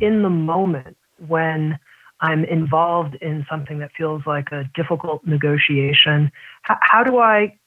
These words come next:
use this system right there on the spot?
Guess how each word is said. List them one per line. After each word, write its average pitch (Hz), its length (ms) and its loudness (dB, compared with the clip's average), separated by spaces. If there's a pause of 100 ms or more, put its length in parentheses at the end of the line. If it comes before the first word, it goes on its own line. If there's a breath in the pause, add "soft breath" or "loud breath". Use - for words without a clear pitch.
(140)
use 196 380 0
this 175 240 -2
system 147 440 -8
right 160 240 -4
there 151 280 -6
on 147 200 -4
the 139 140 -4
spot? 135 360 -10